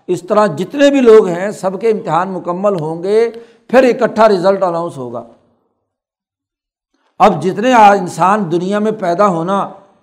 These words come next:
اللہ نے مقرر کیے ہیں، آخری انسان تک جو دنیا میں پیدا ہو کر آئے گا، آدم سے لے کر اور وہ سارے کے سارے اپنی اس پوری زندگی میں جتنے بھی اعمال ہیں، اپنے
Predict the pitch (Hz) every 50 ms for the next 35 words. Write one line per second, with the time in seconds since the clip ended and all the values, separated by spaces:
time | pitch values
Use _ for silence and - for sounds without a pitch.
0 | _ _ _ _ _ _ _ - 143 147 156 180 196 196 190 175 165 170 170 190
1 | 196 202 220 214 202 214 - 190 196 196 190 180 196 202 - 175 185 202 196 165
2 | 196 226 240 226 208 190 175 - 160 170 175 180 175 170 - 180 160 160 165 160
3 | 151 165 165 165 170 170 170 170 165 165 156 151 151 165 151 147 147 147 156 151
4 | 139 139 139 127 131 123 110 - - _ _ _ _ _ _ _ _ _ _ -
5 | - 156 165 165 180 190 185 156 175 175 156 156 160 - 165 160 139 104 - -
6 | _ _ _ _ _ - - 165 190 214 214 190 208 226 214 214 - - 147 151
7 | 170 196 214 214 208 208 156 - 160 180 190 208 208 196 185 190 196 202 202 190
8 | 165 - - - 185 185 196 208 208 180 165 175 165 165 175 175 170 180 185 165
9 | 165 180 208 220 220 220 - - - _ _ _ _ _ _ _ _ _ _ _
10 | _ _ _ _ _ _ _ _ _ _ _ _ _ _ _ _ _ _ _ _
11 | _ _ _ _ _ _ - 117 135 139 - 185 220 233 220 240 226 202 185 175
12 | 170 180 196 220 220 175 147 123 - - - _ _ _ _ _ _ _ _ _
13 | _ _ _ _ _ _ _ _ _ _ - 147 165 151 180 196 208